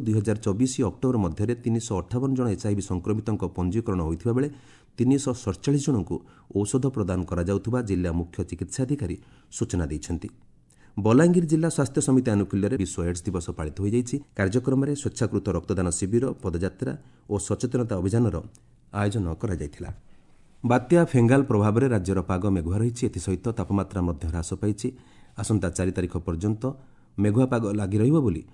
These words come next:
ଭୁବନେଶ୍ୱର ଆଞ୍ଚଳିକ ପାଣିପାଗ ବିଜ୍ଞାନ କେନ୍ଦ୍ର ପୂର୍ବାନୁମାନ କରିଛି।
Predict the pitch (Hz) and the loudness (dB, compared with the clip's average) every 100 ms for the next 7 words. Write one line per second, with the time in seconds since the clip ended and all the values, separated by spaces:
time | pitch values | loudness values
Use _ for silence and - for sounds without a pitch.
0 | - - 107 120 120 120 92 87 98 95 | -12 0 4 4 4 2 0 0 0 0
1 | 87 90 90 95 95 85 78 101 110 117 | -2 -2 -2 -2 -2 -2 0 -2 0 -2
2 | 85 80 87 85 98 95 80 78 82 - | -4 -6 -4 -2 0 0 -2 -4 -8 -8